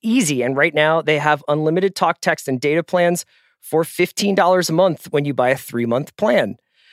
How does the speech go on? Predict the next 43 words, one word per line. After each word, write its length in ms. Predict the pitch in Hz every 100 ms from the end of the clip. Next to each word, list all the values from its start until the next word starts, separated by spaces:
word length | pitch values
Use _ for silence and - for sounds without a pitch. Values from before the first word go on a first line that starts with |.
| _ -
To 80 | 170
get 220 | 190 190
this 180 | 196 165
new 180 | 175 190
customer 460 | 185 185 175 160
offer, 460 | 147 190 - 135 131
go 180 | 180 247
to 80 |
mint 180 | 311 247
mobile 240 | 208 196 185
dot 220 | 170 160
com 240 | 175 170
slash 340 | - 156 143 147
watch. 360 | 180 104 -
That's 200 | 123 -
mint 300 | 127 170 -
mobile 300 | 185 190 196
dot 260 | 160 175 -
com 400 | 185 175 135 131 _ _ -
slash 460 | - 165 160 175 -
watch. 320 | 165 143 -
Forty-five 540 | 156 180 196 190 170
dollar 340 | 170 156 156 -
upfront 520 | 165 - - 180 -
payment 400 | 180 160 160 139
required, 420 | - - 160 180
equivalent 480 | 151 - 147 156 -
to 140 | - 135
fifteen 420 | - 196 196 175
dollars 320 | 156 143 123
a 60 | 120
month 240 | 160 233
for 180 | - 127
first 380 | - - 175 -
three-month 360 | 180 170 160
plan 360 | - 143 135 131 _ _ _
only. 400 | 143 131 120 120 - - -
Speed 340 | - 233 214
slower 340 | 208 208 220
above 240 | 185 165 160
forty 260 | 180 180
gigabytes 520 | 160 170 160 165 180 -
on 180 | 147